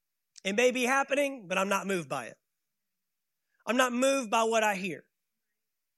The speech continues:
I may hear it, but I'm not moved by it. I'm not informed by it. I don't gaze upon it. I don't focus on it.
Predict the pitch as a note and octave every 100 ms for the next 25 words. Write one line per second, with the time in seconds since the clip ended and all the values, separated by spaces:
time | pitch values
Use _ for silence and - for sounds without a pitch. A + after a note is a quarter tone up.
0 | _ _ _ _ _ _ _ _ _ _
1 | - G3+ A#3 A#3 A3 C#4 C#4+ A3+ G#3+ G#3
2 | G#3 G3 G3 E3+ D3 C3 - _ _ _
3 | _ _ _ _ _ - F#3 G#3+ A3 -
4 | B3+ A#3+ A3 D#3+ E3 B2 - _ _ _
5 | _ _ _ _ _ - G#3 G#3+ E3+ F3
6 | A#3 A#3+ G#3 G3 A#3 A3 D#3+ - - _
7 | _ _ _ _ _ _ - G3 G#3+ -
8 | - B3 A#3+ A#3+ - A3 A3 C#3+ -